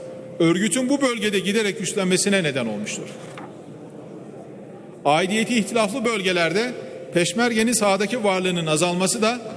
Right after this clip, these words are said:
bir takım Iraklı bazı milis kuvvetlerle P K K arasında taktiksel ilişkiler kurulması sonucunu vermiştir. K Y B'nin Suriye'deki P K K Y P G unsurlarına eğitim verdiği,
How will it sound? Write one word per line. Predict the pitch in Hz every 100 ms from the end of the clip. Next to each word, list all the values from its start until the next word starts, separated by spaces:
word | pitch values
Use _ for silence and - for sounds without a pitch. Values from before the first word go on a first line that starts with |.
| - 180
bir | 233
takım | 233 208 190 135 - - - - - - - - - - 190
Iraklı | 220 214 208
bazı | 185 220 208 196
milis | 185 185
kuvvetlerle | - 170 185 202 196 156 196 - - - - -
P | 156
K | 180 190
K |
arasında | 226 185 - 165 156
taktiksel | 165 165 170 214 196
ilişkiler | 170 - 185 202 202
kurulması | 185 175 180 175 180 - -
sonucunu | - 165 156 165 151
vermiştir. | 110 - - - - - - - - - - - - - - - - - -
K | 151 190
Y | 202
B'nin | 240 254
Suriye'deki | - 269 254 208 165 185 233 233 - -
P | - 165
K | 202
K | 208 220
Y | 190
P | 185 196
G | 240
unsurlarına | 220 - 180 170 156
eğitim | 147 156 160 233
verdiği, | 185 139 113 127